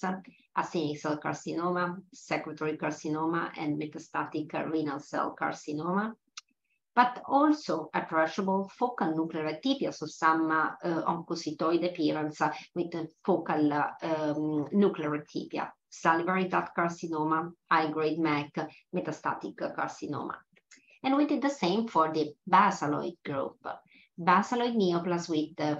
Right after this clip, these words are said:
fibrillary stromal component, and you can see the differences, or, uh, basaloid with high line stromal component,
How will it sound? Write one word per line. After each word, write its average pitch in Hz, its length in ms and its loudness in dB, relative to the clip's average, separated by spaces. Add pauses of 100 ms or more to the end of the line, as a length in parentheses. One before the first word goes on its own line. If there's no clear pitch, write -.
(160)
fibrillary 165 640 2
stromal 147 460 0
component, 151 680 -2
and 165 160 0
you 147 100 -2
can 151 160 0
see 160 340 0
the 151 240 -2
differences, 190 640 -2 (440)
or, 170 520 4
uh, 147 200 4 (960)
basaloid 185 560 6
with 165 180 2 (100)
high 180 200 0
line 165 340 0
stromal 151 500 0
component, 220 760 4